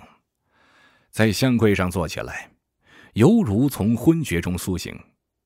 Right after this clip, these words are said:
可是脸上却泛起坦荡的笑容。尼古拉·帕尔菲诺维奇正站在他面前，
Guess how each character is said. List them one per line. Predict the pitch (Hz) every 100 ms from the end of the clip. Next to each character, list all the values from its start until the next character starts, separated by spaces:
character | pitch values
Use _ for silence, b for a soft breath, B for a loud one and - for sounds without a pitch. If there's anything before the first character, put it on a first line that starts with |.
| _
可 | -
是 | 127 135
脸 | 92 87
上 | 107 104 95
却 | -
泛 | 95 95
起 | 82 65 50 - _ _ -
坦 | - - - -
荡 | 123 95
的 | -
笑 | - 50
容。 | - - _ _ _ _ _ _ _ _ _ _ _ _ _ _ _ _ _
尼 | 113 220
古 | - 71
拉· | 55 - - _ _ _
帕 | 101
尔 | 110
菲 | 107
诺 | 98 113 92
维 | 80
奇 | - - 53 - _ _ _
正 | - 120 98
站 | 107 95
在 | 78 67
他 | 80
面 | 76 57
前， | -